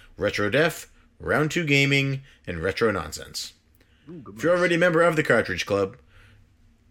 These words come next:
Speaker 1: and you like the community, and you enjoy seeing it grow, you can head to w w w dot patreon dot com slash cartridge club, where you can donate as much or as little as you like,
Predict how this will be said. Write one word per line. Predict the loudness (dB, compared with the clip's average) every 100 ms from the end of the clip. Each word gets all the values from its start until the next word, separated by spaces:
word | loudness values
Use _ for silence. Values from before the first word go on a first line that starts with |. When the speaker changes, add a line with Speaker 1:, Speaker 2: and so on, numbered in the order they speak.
| -2
Speaker 1:
and | -2 -2
you | -4
like | -2 -4
the | -4
community, | -4 -2 0 2 0 -2
and |
you | -4 -4
enjoy | -2 -2 0
seeing | 0 -2
it | -4
grow, | 0 2 4 2 -2 -20 _
you | -6
can | 0
head | 2 2
to | 2 0
w | 2 2 2
w | 2 2
w | 2 2 2
dot | 2 0
patreon | -2 -2 0 0
dot | 0 -2
com | -4 -4 -4
slash | -4 -4 -2
cartridge | -2 -2 -2
club, | 0 0 -2 -18 -16 -6
where | -4
you |
can | -2
donate | 0 0 0
as | -2
much | -2 -2 0
or | 0
as | 0 0
little | 0
as | 2
you | 2 4
like, | 4 4